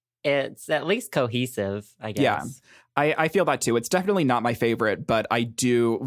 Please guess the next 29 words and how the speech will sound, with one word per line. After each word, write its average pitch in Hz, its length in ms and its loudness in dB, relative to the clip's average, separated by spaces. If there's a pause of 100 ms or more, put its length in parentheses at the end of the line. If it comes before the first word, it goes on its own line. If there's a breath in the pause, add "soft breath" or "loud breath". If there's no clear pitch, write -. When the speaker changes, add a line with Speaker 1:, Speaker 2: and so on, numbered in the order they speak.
Speaker 2:
with 135 160 -2
the 139 100 2
new 139 460 2
songs 131 560 0
that 120 180 0
aren't 113 380 0
album 123 320 0
mixes, 170 600 0
I 113 140 2
enjoy 113 600 2
tremendously. 90 1200 -2 (180 soft breath)
Speaker 1:
Right, 113 240 -4
Speaker 2:
And 113 80 0
I, 117 160 -2
I 143 120 2
think 175 200 -2
Speaker 1:
right. 123 120 -4
Speaker 2:
that's 123 340 0
the 135 120 0
glue 113 360 0
that - 80 0
keeps - 400 -2
the 117 160 -2
album 104 280 0
together 101 440 0
is, 101 260 -2
like, 95 160 0
Cosmic 110 400 -2
Explorer 117 640 0